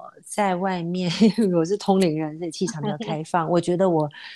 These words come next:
Speaker 1: 开始感觉有被淹没的感觉的时候，我会发现我的身体它，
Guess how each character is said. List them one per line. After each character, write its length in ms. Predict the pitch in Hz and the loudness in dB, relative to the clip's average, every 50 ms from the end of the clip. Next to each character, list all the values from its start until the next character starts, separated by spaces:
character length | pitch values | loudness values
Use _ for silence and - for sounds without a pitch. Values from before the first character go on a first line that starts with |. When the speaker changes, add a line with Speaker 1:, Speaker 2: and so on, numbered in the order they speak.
| - _ | -20 _
Speaker 1:
开 180 | - - 165 170 | -2 0 0 0
始 120 | 175 180 | 0 0
感 180 | 175 156 151 143 | 0 0 0 0
觉 60 | 147 | -2
有 120 | 151 151 | -2 -2
被 180 | - - 202 185 | 0 2 2 2
淹 180 | 170 175 175 175 | 4 4 4 4
没 200 | 180 180 175 156 | 2 0 -2 -4
的 100 | 151 147 | -6 -8
感 180 | - 135 - | -10 -10 -12
觉 140 | - - 131 | -10 -12 -8
的 100 | 135 147 | -8 -8
时 160 | 147 - - | -8 -8 -10
候， 320 | 131 - 175 175 170 160 165 - - - - _ _ | -8 -2 0 2 0 0 -2 -6 -20 -20 -20 _ _
我 80 | - 180 | -6 2
会 140 | 185 277 285 | 4 4 4
发 160 | 285 285 277 | 6 4 2
现 200 | 285 302 285 226 | 4 2 0 0
我 180 | 180 160 160 | 0 0 -2
的 180 | 151 165 165 160 | -2 -2 -2 -2
身 220 | - - 254 285 | -2 -2 -4 -4
体 280 | - - - 175 160 156 | -4 -6 -2 -2 -2 -2
它， 460 | 156 - 175 175 170 170 175 180 180 | -2 -4 -6 -6 -4 -4 -4 -4 -6